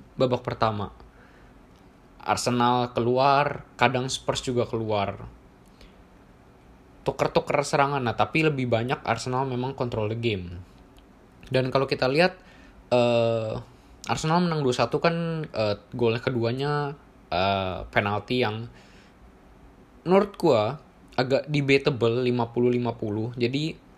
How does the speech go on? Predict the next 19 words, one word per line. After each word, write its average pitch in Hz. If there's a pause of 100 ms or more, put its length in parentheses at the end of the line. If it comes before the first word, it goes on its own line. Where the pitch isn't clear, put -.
(140)
ibarat 135
wasit 127
kasih 113
pun 110
oke, 117 (220)
nggak -
kasih 120
pun 143
oke, 120
karena 147 (960)
Lacazette 160
ini 196
udah 180
nendang 151
bola 123
dan 127
bolanya 127
tuh 180
udah, 113